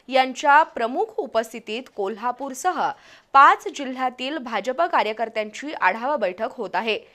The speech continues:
या पार्श्वभूमीवर आज खासदार धनंजय महाडिक यांनी स्थानिक पदाधिकारी, कार्यकर्त्यांची बैठक घेऊन नामदार शहा यांचा दौरा यशस्वी करण्याच्या सूचना दिल्या.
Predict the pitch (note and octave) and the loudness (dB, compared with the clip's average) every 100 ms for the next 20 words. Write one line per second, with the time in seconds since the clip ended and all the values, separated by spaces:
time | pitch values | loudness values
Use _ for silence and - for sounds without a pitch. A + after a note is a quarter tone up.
0 | _ - - A3 G#3+ G#3+ A#3 B3 B3 A#3+ | _ -20 0 2 4 0 -2 -6 -6 -8
1 | A#3+ B3 D4+ - G#3 G#3 - G3 G#3 G#3+ | -4 -2 -2 2 0 0 -8 -8 -2 -2
2 | A#3 A3 F#3+ G#3+ G#3 G#3 A3 F#4+ B3+ - | -2 -6 -8 -4 -4 -4 -4 -4 -4 -8
3 | - - - C#4 C#4 D4 F#4+ - D4 G#3 | -18 -20 -6 -2 -2 -2 -8 -8 -4 -4
4 | A#3 A#3+ G#3+ F#3+ G3+ B3 A#3+ A#3 B3+ - | -4 -4 -2 2 0 0 -2 -2 -4 -2
5 | E3+ G3+ G#3 A3 A#3 B3 F4+ C#4 G3 A3 | 0 0 -4 -4 -4 -6 -4 -2 -4 -8
6 | G3 C#4+ D4+ E3+ - _ _ - C#4 C#4+ | -8 -4 -4 -6 -14 _ _ -2 2 2
7 | C#4+ D#4 F4+ F4+ C4 A#3+ B3 D4+ A3 A3 | 4 2 2 -2 -4 2 2 4 0 0
8 | A#3 G#3 F3+ G3+ A#3 C4 F#3 - D4 - | -4 -4 0 4 4 2 -2 -2 -4 0
9 | A4 A#4 G#3+ F#3+ G3 G#3 G3 C#4 G3+ F3 | 0 2 0 0 -2 -2 -2 -8 -6 -6
10 | F3+ F#3+ G3+ | -4 2 2